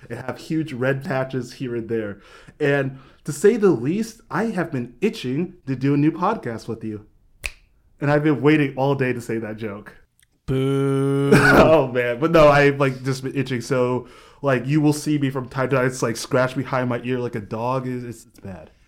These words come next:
Speaker 2: I just assumed you had a drug problem.
Speaker 1: No, no, no, no. That's the twitching in my hands is the drug problem.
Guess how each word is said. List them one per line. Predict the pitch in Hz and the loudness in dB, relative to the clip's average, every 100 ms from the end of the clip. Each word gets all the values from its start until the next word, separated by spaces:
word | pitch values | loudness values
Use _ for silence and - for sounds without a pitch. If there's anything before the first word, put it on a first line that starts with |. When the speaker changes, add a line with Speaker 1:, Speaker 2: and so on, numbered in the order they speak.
| _ _ | _ _
Speaker 2:
I | 156 | -10
just | 175 208 | -8 -8
assumed | 214 165 143 | -6 -4 -2
you | 135 | -4
had | 117 | -4
a | |
drug | 117 110 - | -6 -8 -6
problem. | 113 104 107 107 110 - _ _ _ - - | -6 -4 -4 -6 -8 -14 _ _ _ -20 -4
Speaker 1:
No, | 170 156 135 | 4 4 6
no, | 135 | 2
no, | 127 120 | 0 0
no. | |
That's | 123 - | 0 0
the | 170 | -2
twitching | 170 - - - 113 | 0 2 2 0 -6
in | |
my | 104 101 | -6 -8
hands | 110 107 101 | -8 -10 -12
is | 101 | -14
the | |
drug | 95 107 101 | -10 -10 -10
problem. | 90 90 90 | -14 -14 -18